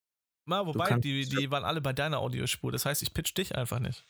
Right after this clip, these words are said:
Speaker 2: Oha.
Speaker 1: Das Pech gehabt, Markus. Pech?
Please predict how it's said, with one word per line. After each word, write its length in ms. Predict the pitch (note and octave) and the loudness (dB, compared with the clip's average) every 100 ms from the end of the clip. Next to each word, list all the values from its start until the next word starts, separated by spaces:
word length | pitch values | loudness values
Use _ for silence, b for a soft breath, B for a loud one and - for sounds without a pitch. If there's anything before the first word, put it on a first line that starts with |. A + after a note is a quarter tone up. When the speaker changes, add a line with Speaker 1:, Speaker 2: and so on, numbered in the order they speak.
| b b b _ _ _ _ _ _ _ _ _ _ _ _ _ _ - | b b b _ _ _ _ _ _ _ _ _ _ _ _ _ _ -4
Speaker 2:
Oha. 520 | G#2 A2 A#2 B2 - - _ _ - | 0 2 0 -2 -8 -20 _ _ -2
Speaker 1:
Das 340 | C3+ - - - _ _ - | 2 2 0 -6 _ _ -6
Pech 180 | C3+ - | -4 -2
gehabt, 360 | D#3 A2 - | 0 0 -2
Markus. 460 | A#2+ A#2 G#2 - - _ _ _ _ _ _ _ - - _ _ _ _ _ - | -4 -2 -4 -6 -8 _ _ _ _ _ _ _ -18 -18 _ _ _ _ _ -4
Pech? 300 | C#3+ F3+ | -2 -2